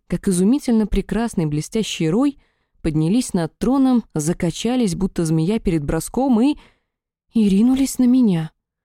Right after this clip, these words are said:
Я не то чтобы завизжала, я заорала и бросилась прочь. Мне как-то вовсе не хотелось, чтобы и моя кровь тут на всех летела,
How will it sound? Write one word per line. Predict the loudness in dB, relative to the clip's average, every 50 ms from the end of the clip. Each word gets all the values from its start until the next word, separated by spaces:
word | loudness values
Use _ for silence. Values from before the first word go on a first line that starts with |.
| _ _ _ _
Я | -4 0 2
не | 2 2 2
то | 0 -2
чтобы | -2 -2 0 0 0
завизжала, | 0 2 2 2 4 2 2 2 0 0 0 0 0 0
я | 0 0 0 0 0
заорала | 0 0 -2 -2 0 0 0 0 0 0 0 0 0
и | 0
бросилась | 0 0 0 -2 -2 -2 -2 -2 -2 -4
прочь. | -4 -2 -2 0 0 -2 -4 -8 -14 _ _ _ _ _ _ _ _ _ _ _
Мне | 0 0 0
как-то | 0 -2 -6 -4 -2 -2
вовсе | 0 0 -2 -2 -2 0
не | 0 0
хотелось, | 0 -2 -4 -4 -2 -2 0 0 0 -2
чтобы | -2 -4 -4 -2 0 2
и |
моя | 2 2 2 2 0 0 -2 -2
кровь | -2 -2 -2 -2 -2 -2
тут | -4 -4 -2 -2
на | -2 -4
всех | -2 -4 -4 -4 -2
летела, | -4 -4 -2 -2 -2 -2 -2 -2 -4